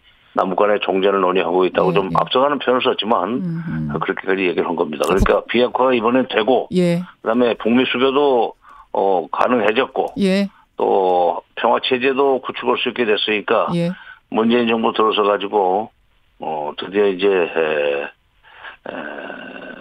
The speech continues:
Speaker 1: 남북 간의 평화가 구축된다고, 이렇게 구축되는 과정이 시작된다고 보면 될, 되게, 될 것 같습니다.
Speaker 2: 그렇게 되면은 종전 상태가 되고 평화협정까지 맺어지면 뭐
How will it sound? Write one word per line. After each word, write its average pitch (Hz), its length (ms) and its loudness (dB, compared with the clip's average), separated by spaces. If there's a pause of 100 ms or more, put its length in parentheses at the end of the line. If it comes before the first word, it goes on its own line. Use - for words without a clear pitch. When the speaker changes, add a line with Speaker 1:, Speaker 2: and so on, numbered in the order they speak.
(220)
Speaker 1:
남북 90 240 -2
간의 95 200 0
평화가 87 540 0 (640)
구축된다고, 92 960 -2
이렇게 92 420 -2
구축되는 107 580 0
과정이 101 280 2
시작된다고 98 500 0
보면 95 280 -2
될, 87 120 -4 (180)
되게, 95 220 2 (160)
될 95 140 -2
것 95 160 0
같습니다. - 340 -6
Speaker 2:
그렇게 220 200 0
되면은 214 320 2
종전 196 340 2
상태가 180 340 0
되고 160 200 -2
평화협정까지 240 680 2
맺어지면 151 480 0
뭐 135 220 0